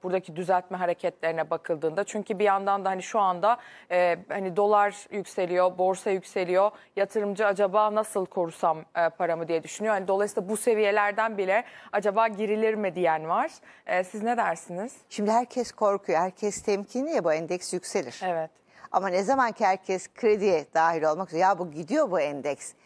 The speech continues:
Speaker 2: hani bu durmayacak." noktasına gelir. Kredili işlem yapmaya tekrar geri dönerse o noktada satış gelir.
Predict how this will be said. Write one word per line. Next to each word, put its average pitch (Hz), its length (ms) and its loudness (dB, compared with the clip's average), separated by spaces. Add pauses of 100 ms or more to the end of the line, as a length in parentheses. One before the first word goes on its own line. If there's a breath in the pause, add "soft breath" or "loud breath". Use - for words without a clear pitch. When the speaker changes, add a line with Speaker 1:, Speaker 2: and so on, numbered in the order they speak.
(200 soft breath)
Speaker 2:
hani 151 240 -2
bu 165 340 -2
durmayacak." 190 640 -2
noktasına 156 500 -6
gelir. 147 280 -2 (240 soft breath)
Kredili 226 360 0
işlem 180 360 -2
yapmaya 165 300 0
tekrar 170 400 0
geri 147 300 -4
dönerse 202 440 -2
o 233 220 -2
noktada 202 400 -2
satış - 380 -8
gelir. - 360 -6